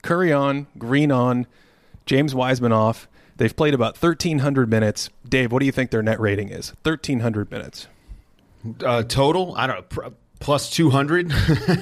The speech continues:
Speaker 1: Uh, per one hundred possessions, yes.
Speaker 2: Oh,
Speaker 1: Sorry.
Speaker 2: per one hundred. Uh, I don't know.
Speaker 1: Yeah.
Speaker 2: Plus seven?
Speaker 1: I think it's a good guess. They're plus eleven point one.
Speaker 2: Wow.
Speaker 1: Plus eleven point one. What do you think the offensive rating is?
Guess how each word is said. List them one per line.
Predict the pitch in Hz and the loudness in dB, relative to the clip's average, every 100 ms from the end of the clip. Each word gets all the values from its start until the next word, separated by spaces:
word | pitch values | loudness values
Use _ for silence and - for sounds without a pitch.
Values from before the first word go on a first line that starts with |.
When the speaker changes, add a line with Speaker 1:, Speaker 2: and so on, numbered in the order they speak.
| 165 - - _ - | 0 -4 -10 _ -4
Speaker 1:
Uh, | 147 147 139 | 0 2 2
per | 170 | 0
one | 151 | -2
hundred | 135 107 104 | 0 -2 -4
possessions, | - 110 98 - - - | -8 -6 -6 -8 -10 -4
yes. | 98 175 | 0 2
Speaker 2:
Oh, | 175 | 2
Speaker 1:
Sorry. | 139 | 2
Speaker 2:
per | 170 156 | 2 0
one | 131 | 0
hundred. | 123 104 | -2 -2
Uh, | 117 113 107 | 0 0 0
I | 120 | 0
don't | 101 | 0
know. | |
Speaker 1:
Yeah. | 113 | -2
Speaker 2:
Plus | - 135 - | -2 -4 -4
seven? | - 131 151 180 - _ _ _ - - - _ | -2 -2 -2 -8 -14 _ _ _ -20 -20 -20 _
Speaker 1:
I | - | 0
think | 214 202 | 0 -2
it's | 151 | -2
a | |
good | 185 147 | 0 2
guess. | 180 113 - 120 | 0 -2 -8 -6
They're | 143 | -4
plus | 139 - 160 175 | -4 -2 -2 0
eleven | 180 156 160 170 151 | 0 0 0 0 0
point | 160 165 | 0 2
one. | 156 190 165 95 | 2 4 2 -2
Speaker 2:
Wow. | 95 101 113 123 131 90 78 _ _ _ _ | -6 0 2 2 0 -2 -8 _ _ _ _
Speaker 1:
Plus | - - 208 220 - | -16 -2 0 0 0
eleven | 170 165 160 185 | 0 2 0 -2
point | - 175 170 | -2 -2 0
one. | 180 208 143 107 | 2 2 2 2
What | 123 | 2
do | 151 | 2
you | 151 | 0
think | 160 | 0
the | 143 | 2
offensive | 143 147 156 165 151 | 2 2 -2 -2 0
rating | 180 202 123 | 2 2 2
is? | 95 - | -2 -6